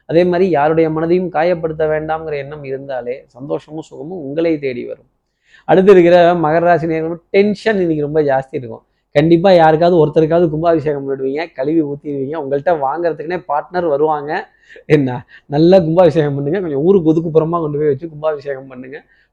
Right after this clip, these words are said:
படபடப்பு, ஆங்ஸைட்டி, பனி சுமை இதெல்லாம் மொத்தமா இறக்கி வைக்க வேண்டிய தருணம் அப்படிங்கிறது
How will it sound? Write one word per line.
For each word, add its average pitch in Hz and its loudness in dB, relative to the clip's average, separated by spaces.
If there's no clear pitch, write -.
படபடப்பு, 156 2
ஆங்ஸைட்டி, 139 -2
பனி 156 -4
சுமை 143 -8
இதெல்லாம் 143 -4
மொத்தமா 170 -6
இறக்கி 156 -2
வைக்க 147 -2
வேண்டிய 127 -4
தருணம் 139 -6
அப்படிங்கிறது 131 -6